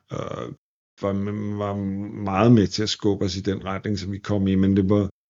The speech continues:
jeg tror også, at Allan var påvirket af, af, af Morrissey som sanger, øh,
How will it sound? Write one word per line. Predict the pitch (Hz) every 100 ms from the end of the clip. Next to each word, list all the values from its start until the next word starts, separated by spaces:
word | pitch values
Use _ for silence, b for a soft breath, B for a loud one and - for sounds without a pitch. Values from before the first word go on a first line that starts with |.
| -
jeg | 101
tror | 110
også, | 120 120
at | 107
Allan | 117 123
var | 104 -
påvirket | 107 113 120 117 107 101
af, | 92 92 90 90
af, | - 95 87 87 87
af | 90 87 85 82 82 82 82 _ _ _
Morrissey | 101 98 107 - 98
som | -
sanger, | 92 - 101 107 123 110 _ _ -
øh, | 95 95 92 90